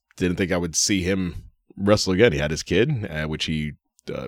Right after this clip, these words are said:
made mention of several times. Uh, the crowd popped hard for Johnny Gargano.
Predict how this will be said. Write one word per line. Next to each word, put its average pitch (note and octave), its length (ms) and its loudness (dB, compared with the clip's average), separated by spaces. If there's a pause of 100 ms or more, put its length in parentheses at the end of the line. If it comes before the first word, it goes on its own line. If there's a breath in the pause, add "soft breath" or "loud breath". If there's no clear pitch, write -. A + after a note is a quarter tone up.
made E2+ 220 0
mention E2+ 260 -2
of D#2+ 340 -6
several E2 240 -2
times. F#2 640 -2
Uh, D#2+ 180 -2
the D#2 120 -6
crowd F#2+ 520 2 (260)
popped - 280 -2
hard F#2 520 0 (120)
for - 120 -6
Johnny F2+ 240 0
Gargano. E2 480 -4